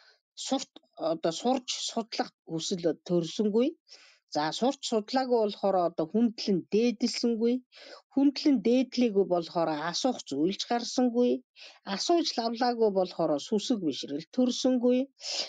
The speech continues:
За, сүсэг бишрэл төрөөгөө болохоор, а, тэд одоо, тэд, э, тэр одоо чуулган тэр номын нөхдийг одоо орхиж явсан ажгуу. За, ийхүү тэднийг,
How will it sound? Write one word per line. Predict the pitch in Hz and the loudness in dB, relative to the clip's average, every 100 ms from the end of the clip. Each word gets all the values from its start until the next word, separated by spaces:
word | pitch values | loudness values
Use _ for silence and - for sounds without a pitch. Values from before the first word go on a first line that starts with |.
| - | -6
За, | - 151 | -4 -2
сүсэг | - 226 339 277 | 0 0 2 2
бишрэл | 254 - 254 240 | 0 2 0 0
төрөөгөө | 220 226 233 202 196 | 2 2 4 4 2
болохоор, | 180 185 - 247 311 _ _ _ - | 2 0 0 0 -2 _ _ _ -8
а, | - 151 147 143 139 131 | -2 0 0 -2 -4 -2
тэд | 233 262 208 | 0 2 0
одоо, | - - 196 214 240 208 | 0 0 -2 -2 -8 -10
тэд, | - 226 - | -2 -2 -4
э, | - 107 143 - - | -10 -8 -8 -10 -8
тэр | - 202 196 | 0 2 2
одоо | 165 156 | 0 -2
чуулган | 156 - 185 190 175 208 269 - _ | -2 0 0 0 0 0 0 -4 _
тэр | - 160 | -10 -4
номын | 156 170 208 170 | 0 2 2 2
нөхдийг | 139 - - 120 | -2 -8 -6 -6
одоо | 117 - - | -6 -12 -14
орхиж | - 240 - - | -6 -6 -6 -8
явсан | 151 - - 160 | -6 -6 -6 -8
ажгуу. | 151 - - 123 - 165 226 _ _ _ _ _ _ - - - - _ _ - | -10 -12 -10 -8 -2 0 0 _ _ _ _ _ _ -16 -16 -20 -20 _ _ -8
За, | 151 175 | -2 0
ийхүү | 247 349 330 302 247 | 2 2 4 2 2
тэднийг, | 269 262 - 302 | 0 0 2 2